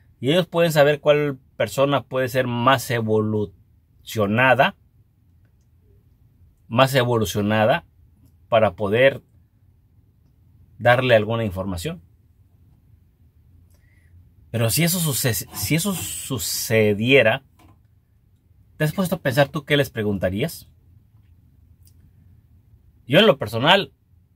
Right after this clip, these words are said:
lo que les preguntaría sería eso. ¿Cuáles son nuestros orígenes de la vida? ¿Existe Dios? ¿No existe Dios?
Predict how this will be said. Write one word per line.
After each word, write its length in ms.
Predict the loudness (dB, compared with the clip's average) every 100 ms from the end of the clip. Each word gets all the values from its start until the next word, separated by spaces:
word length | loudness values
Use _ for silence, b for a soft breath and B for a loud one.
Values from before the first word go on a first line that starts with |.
| _ _ _ _ _ _ _ _ _ _ _ _ _ _ _ _ -16
lo 280 | -4 -2 0
que 120 | -2
les 140 | -4 -4
preguntaría 760 | -6 -4 -4 -2 -2 -2 -4 -8 -20 -20 _ _ _ _ _ _ _ _ _ _ _
sería 420 | -8 -4 0 2
eso. 300 | 0 -2 -10 _ _ _
¿Cuáles 340 | -2 -2 0 -2
son 220 | -2 0
nuestros 500 | -2 -4 -10 -10 -6
orígenes 480 | -6 -4 -4 -2 -2
de 100 | -4
la 120 | -6
vida? 340 | -8 -10 -16 _ _ _ _ _ _ _ _ _ _ _ _ _ _ _ _ _ -16
¿Existe 540 | -10 -8 -8 -4 -4
Dios? 640 | -2 0 2 2 -2 -14 -8
¿No 120 | -6
existe 420 | -6 -10 -12 -10
Dios? 600 | -6 -2 -2 -2 -8 -20